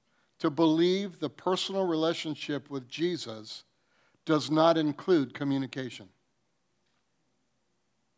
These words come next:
How many Christians today don't hear God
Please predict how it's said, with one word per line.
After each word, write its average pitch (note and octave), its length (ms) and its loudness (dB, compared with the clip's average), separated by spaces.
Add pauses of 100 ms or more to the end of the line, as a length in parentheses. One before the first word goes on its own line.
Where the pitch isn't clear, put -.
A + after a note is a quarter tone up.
(460)
How F3 140 6
many A3+ 160 4
Christians G#3 480 2
today E3+ 580 0 (1800)
don't E3+ 200 2
hear E3 140 2
God C#3+ 280 0